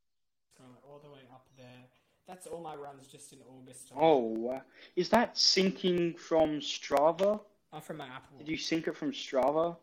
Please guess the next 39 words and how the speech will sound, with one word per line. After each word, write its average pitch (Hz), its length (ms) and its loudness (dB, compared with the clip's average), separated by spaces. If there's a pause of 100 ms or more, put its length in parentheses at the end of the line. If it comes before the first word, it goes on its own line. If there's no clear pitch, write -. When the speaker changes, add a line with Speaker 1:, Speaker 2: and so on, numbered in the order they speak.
(340)
Speaker 1:
Oh, 175 60 -12
no, 151 120 -8
Speaker 2:
Oh, 180 120 6
Speaker 1:
that's 190 100 6
Speaker 2:
your 156 100 6
Speaker 1:
just - 100 -2
from - 40 2
Speaker 2:
Apple 156 240 -4
Speaker 1:
Apple 143 140 -2
Watch. 110 120 -2
Speaker 2:
Watch. - 420 -20
Speaker 1:
Yeah, 156 140 -10
so - 160 -12
I 185 100 -10
can, 202 220 -12 (140)
uh, 165 80 -14 (100)
and, 208 140 -12 (200)
and, 185 100 -14
like, 170 180 -14
even 247 260 -10
for - 140 -16
the, 180 200 -12
I'll 151 100 -14
show 196 160 -18
you 226 140 -14
something 180 360 -18
for - 120 -20
the, 151 200 -14
um, 127 340 -20 (640)
when 160 120 -14
we 190 100 -12
did 202 160 -16
the 208 60 -18
seventeen 160 840 -16 (100)
K, 131 440 -18 (100)
oh, 139 140 -20
twenty 147 280 -18
K, 131 100 -20 (200)
sorry. 120 320 -20